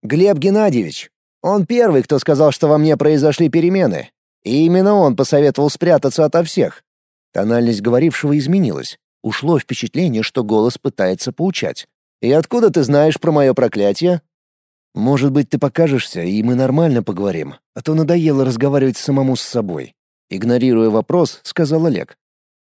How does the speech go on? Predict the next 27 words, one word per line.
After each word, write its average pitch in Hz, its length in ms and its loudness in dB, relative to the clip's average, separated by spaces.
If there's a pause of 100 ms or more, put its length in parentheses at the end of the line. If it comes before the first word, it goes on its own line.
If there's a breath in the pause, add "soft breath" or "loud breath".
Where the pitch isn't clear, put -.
(280)
«Я 120 260 0
вижу 196 260 2
на 208 120 2
твоей 208 240 2
голове 208 320 4
платок, 208 480 0 (240)
а - 100 -2
под 147 220 2
ним 139 120 2
какая-то 165 400 2
корона. 196 460 2 (300)
Почему 233 340 0
ты 226 140 2
ее 226 160 4
скрываешь 214 560 2
и 147 60 2
не 143 100 0
показываешь 160 540 2
другим?» 156 460 -4 (380)
спросил 110 400 -4
некто. 117 400 -4 (680)
«Она 131 300 2
влияет 143 460 2
на 135 80 -2
сознание», 120 600 -4 (200)
ответил 123 420 -2
Светлов. 117 520 -8